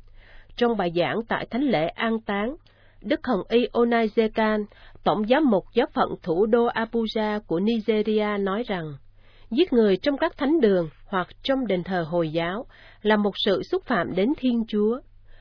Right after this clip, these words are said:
Trong tư cách là người, chúng ta bị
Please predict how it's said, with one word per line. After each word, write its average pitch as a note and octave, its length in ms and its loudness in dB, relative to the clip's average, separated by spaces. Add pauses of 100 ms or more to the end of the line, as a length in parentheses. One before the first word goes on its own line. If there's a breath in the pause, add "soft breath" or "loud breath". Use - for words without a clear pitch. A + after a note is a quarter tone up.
(260 soft breath)
Trong A#3 240 0
tư A#3+ 160 -2
cách D4+ 260 -4
là G#3 160 0
người, F3+ 340 0 (240 soft breath)
chúng D4 160 0
ta C#4 220 -2
bị F#3+ 160 2